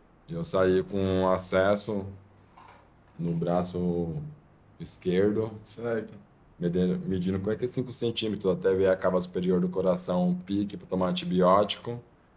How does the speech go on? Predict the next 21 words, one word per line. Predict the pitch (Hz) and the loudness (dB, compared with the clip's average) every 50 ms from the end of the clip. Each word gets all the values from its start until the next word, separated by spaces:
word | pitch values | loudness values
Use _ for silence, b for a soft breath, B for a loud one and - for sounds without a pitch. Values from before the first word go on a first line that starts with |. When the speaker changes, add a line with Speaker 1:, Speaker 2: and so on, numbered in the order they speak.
| _ _ _ _ _ _ _ - - | _ _ _ _ _ _ _ -12 -8
Speaker 1:
Desse | 87 85 - 101 | -4 -2 0 2
lado | 95 95 95 101 | 2 4 4 2
aqui | 98 98 | 2 0
eu | 104 98 | 0 -2
tava | 92 92 92 95 95 | 0 0 -2 -2 -2
com | 92 98 104 104 101 101 98 98 95 92 85 76 76 76 - - - - _ _ _ _ | -2 -2 -2 -2 0 0 0 -2 -2 -2 -2 -4 -6 -8 -10 -14 -18 -20 _ _ _ _
quinze | - 98 104 104 101 101 | -4 -2 0 0 0 -2
pontos | 95 95 92 92 92 98 107 107 - 104 101 | -4 -6 -4 -2 0 0 0 -2 -4 -6 -6
e | 104 | -4
atrás | 95 - 87 95 | -4 -4 -4 -6
eu | 95 90 | -6 -4
tava | 92 95 95 95 | -2 0 0 0
com | 92 95 92 92 | -2 -4 -4 0
dez. | 87 92 92 92 90 85 76 - - - - _ _ _ _ _ _ _ _ - | 2 4 4 4 4 2 -2 -6 -10 -14 -16 _ _ _ _ _ _ _ _ -8
Eu | 82 80 | -4 -4
acho | 85 82 | -4 -4
que | - 98 | -2 -4
na | 92 90 | -4 -2
minha | 92 92 92 90 | -2 -2 -2 -2
terceira | 87 95 98 90 90 98 98 98 95 90 | -2 -2 -2 -2 0 0 2 2 2 2
cirurgia, | - 95 90 90 87 82 80 - 90 92 92 90 78 69 | 0 0 0 0 0 -2 -2 -2 0 0 2 2 0 -2